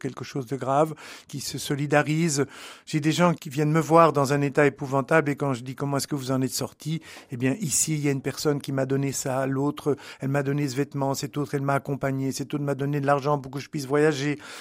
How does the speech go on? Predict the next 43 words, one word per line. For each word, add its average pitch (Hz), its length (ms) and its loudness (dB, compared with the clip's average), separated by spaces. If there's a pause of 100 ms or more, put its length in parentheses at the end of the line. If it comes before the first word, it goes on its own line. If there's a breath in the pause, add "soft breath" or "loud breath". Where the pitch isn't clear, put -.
(120)
une 135 160 2
autre 151 240 4
a 143 40 2
donné 135 280 2
du 127 100 -2
lait 147 160 6
pour 143 160 -2
mon 147 160 2
enfant, 156 340 4
et 139 80 0
cetera. 135 380 0 (260 loud breath)
Et 151 120 -2
je 147 100 -2
vois 143 220 4
là 131 160 4
qu'il 143 120 -2
y 139 40 0
a - 20 -2
eu 110 40 -14
toute 220 200 -2
une 196 200 6
chaîne 143 440 0 (340)
qui 160 120 -4
s'est - 120 -2
mobilisée 160 640 2
autour 160 300 0
de 151 80 0
cette 147 200 -6
personne. 156 460 0 (320 loud breath)
Et 160 100 0
nous 202 120 8
le 196 80 4
voyons 196 340 8
d'ailleurs, 135 400 4 (260 loud breath)
quand 160 220 -2
on 165 80 2
a 170 80 4
parfois 175 580 4
un 147 140 0
appel, 151 500 2
euh, 131 300 4
à 131 140 -2
l'aide, 151 420 2